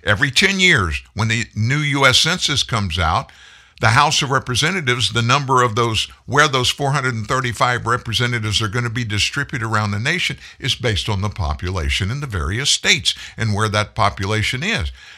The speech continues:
They don't, when they elect in, in these elections, when these people are running for office to serve as Congress members in the House of Representatives, they don't get into,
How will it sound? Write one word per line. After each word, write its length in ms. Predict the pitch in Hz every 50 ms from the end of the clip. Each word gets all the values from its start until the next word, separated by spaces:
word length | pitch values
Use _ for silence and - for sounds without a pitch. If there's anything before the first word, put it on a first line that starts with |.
| - - - _ _ _ _ -
They 240 | - 160 180 240 254
don't, 280 | 220 202 175 151 - -
when 220 | - 131 131 123 120
they 240 | 120 123 123 120 117 - - - -
elect 640 | 117 117 117 120 123 131 131 113 - - - - - - _ -
in, 380 | - 117 113 110 104 101 - - _ _ _ - 104 101 - - -
in 200 | 127 127 123 113
these 360 | 117 113 107 92 - - - - 123
elections, 580 | 110 117 147 160 160 - - 120 101 101 87
when 220 | 95 110 110 113 110
these 260 | 110 107 101 90 -
people 420 | - - 147 156 147 - 139 135 123
are 100 | 113 110
running 340 | 107 127 135 131 123 117
for 280 | 95 - 104 98 101 117
office 400 | 151 180 175 - - 127 - -
to 100 | - -
serve 460 | 101 - - - 131 135 135 131 107 101
as 200 | 104 101 - - - - - - - - _ _
Congress 640 | - 160 170 196 208 196 160 143 120 - - - - - _ _ _ _ _ _ _ _
members 540 | - 120 131 135 123 113 135 156 170 165 -
in 120 | 147 131 127
the 80 | 123
House 320 | 127 139 131 131 127 - 139
of 80 | 113
Representatives, 800 | 123 123 113 - 117 104 156 196 262 247 196 170 165 160 131 127
they 180 | - 185 220 285
don't 420 | - 233 226 196 156 131 110 90
get 200 | 90 131 139 135
into, 460 | 131 131 127 127 113 - - 113 95